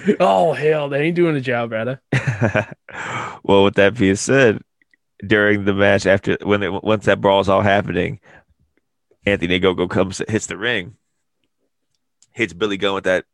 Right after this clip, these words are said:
Speaker 2: that, uh, punch to the solar plexus, and that's it. He,
Speaker 1: That's
Speaker 2: he's
Speaker 1: it.
Speaker 2: holding the stomach, rolls into the ring.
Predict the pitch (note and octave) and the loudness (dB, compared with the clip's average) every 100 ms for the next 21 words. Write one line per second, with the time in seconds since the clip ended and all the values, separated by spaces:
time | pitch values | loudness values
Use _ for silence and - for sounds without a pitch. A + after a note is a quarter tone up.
0 | _ F#2+ F#2 F2+ F2+ F#2 - - - - | _ 0 2 2 0 -2 -8 -18 -20 -20
1 | - _ - A2+ - G2 - C#3+ A2+ - | -20 _ -2 -2 -6 -8 -4 -2 -4 -6
2 | F2+ - F#2 F2 F2+ G#2+ A#2 A#2 - F#2 | -8 -10 -14 -10 -10 -8 -8 -10 -14 -16
3 | G2 F#2 - F#2 D3+ C#3+ F#2+ G2 G2+ - | -14 -14 -8 -6 -4 0 0 0 -2 0
4 | A2 F#2+ F#2+ G2+ G2+ G2 F#2+ G#2+ - A#3+ | 0 0 0 -2 -6 -12 -6 -4 -4 -6